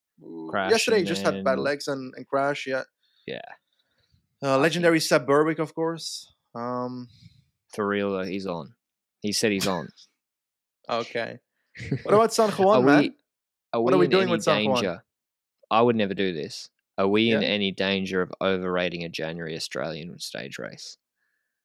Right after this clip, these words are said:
Speaker 2: Like
Speaker 1: You would never
Speaker 2: Bistrom,
Speaker 1: do
Speaker 2: for
Speaker 1: this, eh?
Speaker 2: example. Like,
Speaker 1: Bistrom?
Speaker 2: how much does seventh on G C really mean here?
Speaker 1: It just means that for the last years, he's done the same in Andalusia and Algarve,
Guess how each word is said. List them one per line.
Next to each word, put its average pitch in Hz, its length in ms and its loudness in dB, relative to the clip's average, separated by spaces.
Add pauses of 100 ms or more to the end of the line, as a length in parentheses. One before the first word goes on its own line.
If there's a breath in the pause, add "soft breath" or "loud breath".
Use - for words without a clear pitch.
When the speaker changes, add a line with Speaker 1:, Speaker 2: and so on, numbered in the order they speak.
(1200)
Speaker 2:
Like 95 300 -2
Speaker 1:
You 185 60 4
would 185 80 4
never 135 180 2
Speaker 2:
Bistrom, 120 60 -2
Speaker 1:
do 120 80 -2
Speaker 2:
for - 20 -4
Speaker 1:
this, 113 100 -2
eh? 98 40 -2
Speaker 2:
example. 82 580 -10 (600)
Like, - 400 -10
Speaker 1:
Bistrom? 294 380 0
Speaker 2:
how 117 140 0
much 110 400 -2 (260)
does 104 280 -4
seventh 95 380 -2
on 95 140 -6
G 90 180 -8
C 80 220 -8
really 76 220 -8
mean 58 240 -14
here? 62 240 -18 (760 soft breath)
Speaker 1:
It 196 80 -4
just 185 220 -4
means 208 300 0
that 190 260 4
for 190 80 -4
the 165 100 2
last 185 320 0
years, 202 240 0
he's 180 160 -6
done 175 140 2
the 170 80 -4
same 180 240 -2
in 170 80 0
Andalusia 160 460 0
and 170 100 0
Algarve, 147 600 0